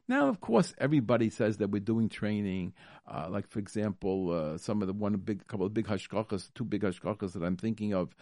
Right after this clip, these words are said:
they have once a year, one day, and there's, like, not as good, nice speeches, and they give a good meal, and they talk a little bit, and they share information. It's a very nice program. I never went,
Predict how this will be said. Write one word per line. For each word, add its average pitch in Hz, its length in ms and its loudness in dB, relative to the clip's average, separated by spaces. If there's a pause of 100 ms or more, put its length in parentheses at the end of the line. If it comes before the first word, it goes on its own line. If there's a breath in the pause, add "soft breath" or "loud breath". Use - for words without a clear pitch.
(280 loud breath)
they 101 140 2
have 95 260 2
once 110 360 4
a 107 60 2
year, 110 640 4
one 101 400 -2
day, 113 720 4 (260 loud breath)
and 95 140 -2
there's, 95 140 -4
like, 107 280 -4
not 95 180 0
as - 140 -8
good, 104 160 -4
nice 104 240 0
speeches, 120 1040 4 (240 loud breath)
and - 100 -6
they 90 60 -4
give 90 320 -2
a 98 60 -2
good 104 200 2
meal, 139 720 8 (240 loud breath)
and 98 220 0
they 92 80 0
talk 180 320 4
a 170 60 6
little 160 280 8
bit, 135 460 8
and 107 80 2
they 95 80 -2
share 139 340 4
information. 160 720 2 (200 loud breath)
It's 131 180 4
a 135 140 12
very 107 220 4
nice - 260 -6
program. - 400 -12 (420)
I 113 140 4
never 113 300 6
went, 202 420 4